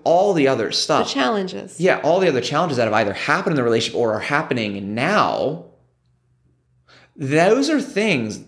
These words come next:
Speaker 1: that it's very difficult to overcome on your own. And just like learning the skill of connection, right, is something that is very difficult to do because we're not taught it in school. And it's something that most people don't know how to do.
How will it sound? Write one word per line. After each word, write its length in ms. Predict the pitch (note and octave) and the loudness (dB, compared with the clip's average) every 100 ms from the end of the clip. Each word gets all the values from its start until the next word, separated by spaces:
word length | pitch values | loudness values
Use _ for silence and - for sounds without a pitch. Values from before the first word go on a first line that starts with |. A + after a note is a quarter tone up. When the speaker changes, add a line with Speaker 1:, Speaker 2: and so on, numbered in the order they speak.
| - | -6
Speaker 1:
that 320 | D3 B2+ - - _ _ _ _ - | -2 -2 -4 -20 _ _ _ _ -4
it's 140 | D3 | -2
very 280 | C3+ F#3 A#3+ | 2 2 4
difficult 320 | G#3+ F#3 F3+ | 2 0 -4
to 40 | F#2+ | -4
overcome 360 | A#2 D3 C#3 | -4 -4 -6
on 100 | G#3 | -6
your 120 | F#3+ G#2 | -4 -4
own. 120 | F#2+ | -2
And 200 | C3 C3 - - | -2 -4 -14 -4
just 240 | E3+ E3+ | 0 2
like 120 | G3 | 2
learning 380 | C#3+ D3 G3+ G3 | 2 2 2 2
the 60 | E3+ | 0
skill 260 | E3+ F3+ | 0 0
of 80 | E3 | 0
connection, 600 | C#3+ C3 - A#2 G#2 C#3 - - _ - | 0 -2 -2 -4 -6 -8 -16 -20 _ -8
right, 500 | A2+ C#3 E3+ E3+ - - - | -2 2 0 -2 -12 -14 0
is 200 | D3+ D3+ | 0 2
something 240 | F3 F#3+ | 0 2
that 120 | F3 | 2
is 140 | E3+ C#3 | 0 2
very 320 | B2+ C#3 E3 | 2 2 2
difficult 640 | C#3 C3 C3 A2+ G#2+ - - - | 0 -2 -2 0 0 -2 -14 -8
to 100 | C3+ | -4
do 300 | C3 A#3 C3+ | 2 4 4
because 240 | B2 B2 | 2 0
we're 80 | B2+ | 0
not 220 | C#3+ D3+ - | 0 0 -2
taught 200 | F3+ G#3+ | -4 -2
it 80 | |
in 100 | F#3+ B2 | -4 -6
school. 280 | - F#2+ | -2 0
And 80 | F#2+ | 0
it's 120 | G2 | -2
something 180 | D#3 E3+ | -4 -2
that 80 | F3+ | -2
most 240 | A2 A2 | -2 -4
people 140 | C#3+ D3 | -4 -2
don't 200 | C#3 - | -4 -6
know 120 | F#2+ | -8
how 100 | F#2+ | -8
to 80 | A2+ | -8
do. 240 | E3 E3 | -6 -8